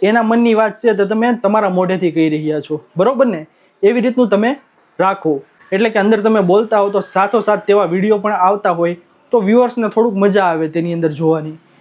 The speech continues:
એટલા માટે તેવું પણ તમે કરી શકો છો, ઇફેક્ટ મૂકી શકો છો, નીચે લખી શકો છો તમે બોલતા હોય તેવું, તે ઘણું બધું છે. અને શરૂઆતમાં તમે તમારું ફેસ છે તે દેખાડવા ન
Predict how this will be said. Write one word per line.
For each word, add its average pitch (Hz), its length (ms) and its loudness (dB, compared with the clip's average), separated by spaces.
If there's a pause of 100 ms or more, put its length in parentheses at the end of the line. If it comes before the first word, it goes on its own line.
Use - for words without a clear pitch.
(160)
એટલા 220 180 2
માટે 226 240 2
તેવું 202 280 2
પણ 220 200 0
તમે 196 200 -2
કરી 202 240 0
શકો 185 280 -2
છો, 180 120 -2 (120)
ઇફેક્ટ 208 400 -2
મૂકી 202 300 2
શકો 185 280 0
છો, 180 180 -2 (380)
નીચે 190 380 0
લખી 180 320 0
શકો 202 260 2
છો 196 140 -2
તમે 185 240 0
બોલતા 180 360 0
હોય 165 260 0
તેવું, 160 180 -2 (340)
તે 262 80 2
ઘણું 220 300 2
બધું 180 220 2
છે. 160 180 -2 (420)
અને 233 140 2
શરૂઆતમાં 233 540 2
તમે 233 200 0 (100)
તમારું 226 360 -2 (100)
ફેસ 220 320 0
છે 233 140 0
તે 208 100 0
દેખાડવા 202 440 0
ન 180 80 0